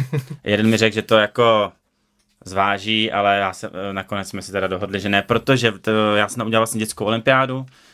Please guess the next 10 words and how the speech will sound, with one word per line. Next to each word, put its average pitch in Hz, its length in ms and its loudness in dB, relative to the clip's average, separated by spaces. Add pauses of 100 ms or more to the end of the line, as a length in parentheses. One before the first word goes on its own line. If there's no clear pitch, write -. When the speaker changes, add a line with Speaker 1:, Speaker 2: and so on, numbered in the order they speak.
(160)
Speaker 2:
Dvě 107 180 -2
hodiny 107 360 -2
se 98 580 -2 (320)
děti 104 400 -2
sportovaly, 104 680 0
skákaly 98 480 -4
přes 95 180 -10
překážky, 107 560 -2
viď, 98 220 -10
různý, 98 440 -10